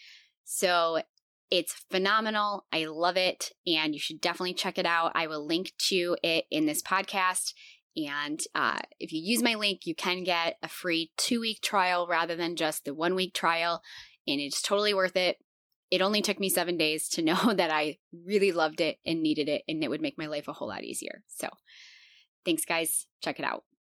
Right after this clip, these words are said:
So to summarize the last episode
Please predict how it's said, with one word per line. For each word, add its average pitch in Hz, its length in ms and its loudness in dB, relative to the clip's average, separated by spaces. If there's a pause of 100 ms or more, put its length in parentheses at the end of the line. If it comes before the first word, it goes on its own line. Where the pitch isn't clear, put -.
(800)
So 254 320 -8
to - 100 -10
summarize 285 720 2 (380)
the 208 80 4
last 196 260 2
episode 202 640 0